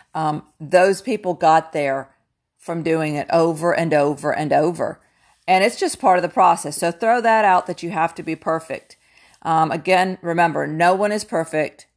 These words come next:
and nobody e-, can even relate to that. Um, you know, we relate to authenticity, people that are real. And then, then the f-, next one, the last one is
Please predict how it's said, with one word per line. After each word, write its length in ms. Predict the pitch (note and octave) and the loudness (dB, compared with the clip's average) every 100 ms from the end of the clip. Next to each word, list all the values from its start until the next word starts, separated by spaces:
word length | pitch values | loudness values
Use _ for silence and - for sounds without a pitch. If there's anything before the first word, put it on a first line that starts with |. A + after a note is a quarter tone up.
| _ _ _ _ _ | _ _ _ _ _
and 400 | E3+ F3 F3 F3+ - | -2 2 2 0 -6
nobody 580 | F3+ F3+ F#3 F#3+ F3 E3+ | 0 2 4 2 0 -2
e-, 40 | |
can 220 | - - F3 | -8 -6 -6
even 220 | D#3+ D3+ | -4 -4
relate 500 | D3+ D3 D3 D3+ - | -4 -2 0 -2 -6
to 120 | - | -12
that. 320 | C3 - - _ _ _ _ | -8 -6 -8 _ _ _ _
Um, 320 | E3 D#3 E3 - _ _ | -12 -10 -10 -16 _ _
you 140 | E3+ E3+ | -6 0
know, 160 | D#3+ | 0
we 220 | D3+ F3 | 2 0
relate 460 | F3 E3+ E3 D#3 - | 0 0 2 0 -4
to 320 | - D3+ D3 - | -8 -4 -4 0
authenticity, 1040 | D#3+ D#3+ D3+ - - D3 D3 C3+ - - _ | 0 0 -6 -10 -10 -10 -10 -12 -14 -16 _
people 280 | - E3+ E3 | -12 -10 -6
that 160 | D3+ C#3+ | -2 0
are 120 | C#3 | 0
real. 540 | C3 D3 D3 B2+ - _ _ _ _ _ _ _ _ _ _ - | -4 -4 -2 -2 -4 _ _ _ _ _ _ _ _ _ _ -8
And 140 | F#3+ | 0
then, 140 | G#3 | 2
then 260 | G3 G3 G3 | 4 2 0
the 120 | F#3 | -2
f-, 160 | F#3 - - | -2 -2 -8
next 420 | G3 A3 A#3 - | 0 0 0 -4
one, 160 | F#3 E3+ | -2 0
the 80 | |
last 320 | E3+ F3+ G3 - | 4 6 4 0
one 220 | F3+ D#3+ | -6 -4
is 380 | D#3+ D#3+ - | -2 -2 -4